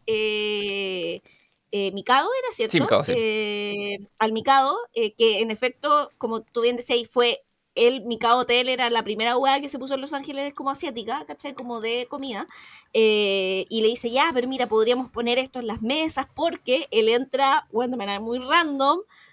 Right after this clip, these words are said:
Speaker 1: a un local donde están vendiendo camas de agua. Weón, ¿y sabes quién es el que vende camas de agua?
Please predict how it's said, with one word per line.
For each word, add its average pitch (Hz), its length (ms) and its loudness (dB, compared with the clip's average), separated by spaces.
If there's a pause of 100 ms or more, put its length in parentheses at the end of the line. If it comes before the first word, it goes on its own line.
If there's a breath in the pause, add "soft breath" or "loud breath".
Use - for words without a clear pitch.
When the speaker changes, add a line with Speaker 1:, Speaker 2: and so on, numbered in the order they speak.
(140)
Speaker 1:
a 220 140 2
un 269 360 -2
local 262 560 6
donde 240 180 0
están 277 200 0
vendiendo 262 540 0
camas 269 320 6
de 302 80 6
agua. 269 440 8 (120)
Weón, 269 320 4
¿y 392 80 8
sabes 554 280 6
quién 277 160 0
es 226 100 2
el 226 100 -2
que 226 100 4
vende 220 260 0
camas 226 280 2
de 226 80 2
agua? 240 240 2